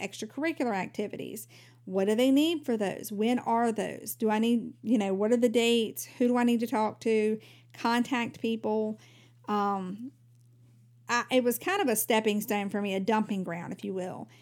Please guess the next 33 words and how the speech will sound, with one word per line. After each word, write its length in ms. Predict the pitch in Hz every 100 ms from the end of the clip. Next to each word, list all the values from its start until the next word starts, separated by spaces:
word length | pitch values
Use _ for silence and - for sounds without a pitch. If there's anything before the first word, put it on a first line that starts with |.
| - -
I 180 | 214 247
take 380 | - 262 214 -
all 340 | 202 214 254 294
the 120 | 302
information, 760 | 302 302 247 214 214 202 202
whether 260 | 196 196 202
it's 220 | 190 -
from 240 | - 196
handouts 480 | 196 269 269 262 254
the 120 | -
kid 320 | 233 240 233 208
gets, 680 | 226 226 220 202 - - - - - _ -
um, 300 | 196 196 190
from 180 | 202 -
emails, 600 | 254 247 226 220 220 208
whatever, 600 | 208 202 196 202 202 -
and 500 | 196 185 190 196 190 -
I 120 | 180
will 260 | 160 - -
scan 480 | - - 269 277 254
in, 300 | 240 226 208
I 120 | 180
will 180 | 180 -
add 300 | 226 247 240
pictures, 420 | 233 220 220 208
I 80 | 180
will 160 | 175 -
add 280 | 220 233 233
links, 440 | 214 208 208 -
I 80 | 185
will 100 | 175
add 280 | - 202 202
dates, 320 | 202 196 185